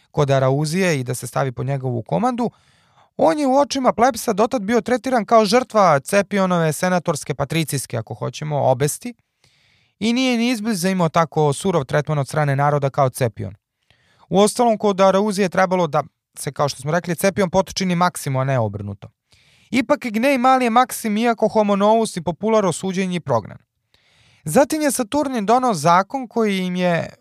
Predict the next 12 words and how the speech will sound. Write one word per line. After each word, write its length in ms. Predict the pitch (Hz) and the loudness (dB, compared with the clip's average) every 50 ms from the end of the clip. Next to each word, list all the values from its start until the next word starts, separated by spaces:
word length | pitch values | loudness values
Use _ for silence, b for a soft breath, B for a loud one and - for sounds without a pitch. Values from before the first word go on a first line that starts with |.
| _ - | _ -4
ad 220 | - 208 240 - | 0 0 0 0
hoc 240 | - - 269 247 - - | 2 2 2 2 0 -2
tribunale 560 | - 202 185 175 185 196 214 233 240 233 220 | -6 -6 -4 -2 0 2 2 2 2 2 0
za 100 | 180 170 | -4 -4
suđenje 440 | - - 220 233 240 202 226 208 190 | -6 -6 -6 -6 -4 -4 -4 -4 -4
u 40 | |
slučaju 420 | 165 - - 233 220 - 247 214 170 | -6 -4 -6 -6 -4 -4 -4 -4 -4
korupcije 640 | - 180 180 220 214 208 - - - 262 240 214 202 | -2 -2 -4 -4 -4 -6 -10 -8 -6 -4 -2 -2 -2
institucionalizovao 960 | 196 - - 190 156 185 170 - 196 185 185 190 202 240 247 220 254 233 214 | -2 -4 -6 -8 -10 -10 -8 -6 -4 0 0 0 0 0 -2 0 0 0 0
kao 180 | - - 202 180 | 2 2 0 0
stalne 480 | - - 262 277 285 285 269 226 185 | 2 2 4 4 4 4 4 2 -2
sudove 520 | - - - 123 110 113 139 175 240 262 | -4 -4 -6 -8 -6 -6 -4 -4 -4 -6